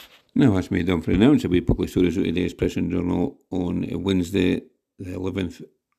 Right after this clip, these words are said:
uh, October, twenty twenty-three. Um, and not too bad a day up in, uh, uh,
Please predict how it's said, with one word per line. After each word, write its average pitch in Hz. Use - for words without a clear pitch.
uh, 92
October, 104
twenty 95
twenty-three. 82
Um, 85
and 87
not 294
too 92
bad 87
a 80
day 85
up -
in, 82
uh, 82
uh, 87